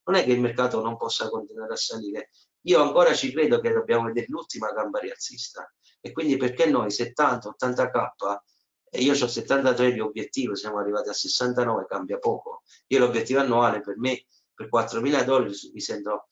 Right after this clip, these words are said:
super soddisfatto che l'ho quasi raggiunto, ma questo non significa che non ripartano più. Il problema è perché non comprare quando il trend è chiaro?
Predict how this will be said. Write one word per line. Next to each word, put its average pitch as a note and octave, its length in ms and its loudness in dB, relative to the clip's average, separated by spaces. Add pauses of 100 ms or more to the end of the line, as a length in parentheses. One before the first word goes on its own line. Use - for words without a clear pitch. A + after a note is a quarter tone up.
(160)
super F3 440 0
soddisfatto G#2 840 -4
che G2 80 -12
l'ho G#2 160 -10
quasi A2+ 260 -4
raggiunto, G2 420 -10 (180)
ma C3+ 100 -2
questo G3 200 2
non E3+ 120 0
significa E3+ 440 0
che B2+ 80 2
non B2+ 140 2
ripartano B2 520 0
più. - 220 -2 (640)
Il C#3+ 60 -4
problema D#3+ 460 4
è A2 180 -2
perché G#3 340 2
non B2 160 2
comprare B2 560 2
quando A#2 300 -4
il A2 80 -10
trend A#2+ 320 -4
è - 100 -8
chiaro? - 540 -6